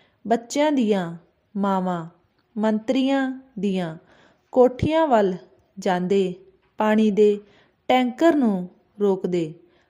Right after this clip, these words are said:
ਹੜਤਾਲੀ ਪਾਣੀ ਕਾਮਿਆਂ ਦੀ ਬੇਕਾਬੂ ਭੀੜ ਉੱਤੇ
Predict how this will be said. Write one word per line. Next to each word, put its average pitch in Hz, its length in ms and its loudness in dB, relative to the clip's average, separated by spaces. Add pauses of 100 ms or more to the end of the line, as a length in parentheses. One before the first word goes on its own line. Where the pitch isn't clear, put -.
(140)
ਹੜਤਾਲੀ 220 720 0 (460)
ਪਾਣੀ 262 500 0 (180)
ਕਾਮਿਆਂ 190 560 0 (320)
ਦੀ 185 340 -2 (540)
ਬੇਕਾਬੂ 233 800 4 (380)
ਭੀੜ 320 260 4
ਉੱਤੇ 208 540 0